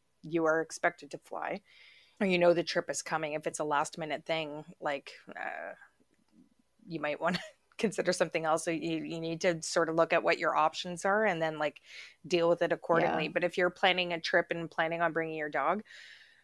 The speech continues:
Speaker 1: I would suggest, um, on practicing and really preparing for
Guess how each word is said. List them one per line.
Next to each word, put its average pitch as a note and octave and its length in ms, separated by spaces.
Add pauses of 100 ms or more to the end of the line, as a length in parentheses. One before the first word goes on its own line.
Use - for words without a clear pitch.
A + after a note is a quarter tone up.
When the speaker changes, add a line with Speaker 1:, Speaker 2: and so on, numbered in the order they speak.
(120)
Speaker 1:
I E3+ 100
would E3+ 180
suggest, E3 560 (600)
um, D#3 500 (380)
on E3 320
practicing D#3+ 760
and E3 380 (100)
really F3+ 440
preparing E3 640
for D3+ 500